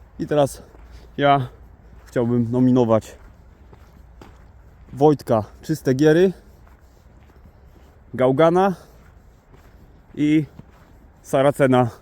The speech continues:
Darka. Zapraszam, abyście się przyłączyli do zabawy.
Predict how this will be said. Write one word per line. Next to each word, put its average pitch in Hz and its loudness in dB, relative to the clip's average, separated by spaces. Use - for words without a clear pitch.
Darka. 110 -4
Zapraszam, 139 0
abyście 127 -6
się 117 -8
przyłączyli 123 -6
do 113 -4
zabawy. 117 0